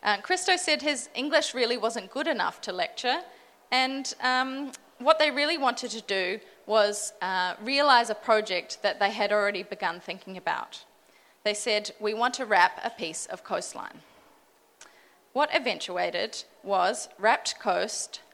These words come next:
Little Bay, one million square feet, Sydney, Australia, which is the official name of,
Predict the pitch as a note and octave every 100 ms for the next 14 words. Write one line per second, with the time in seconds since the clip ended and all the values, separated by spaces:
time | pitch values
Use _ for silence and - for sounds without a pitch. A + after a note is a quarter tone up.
0 | _ A3 D4 D#4 C#4 G3+ F#3 F3+ G#3 B3+
1 | - - _ - A#3 C#4+ D4+ B3 A#3+ A3+
2 | - - F#3+ G3 - F#3 E3 - - _
3 | - - A3 A3+ G3+ F3 - G#3 F#3 F3
4 | D#3 D3+ - - F3+ F3+ F3+ - G#3 -
5 | F#3 F3+ F3+ E3+ F3 F3 E3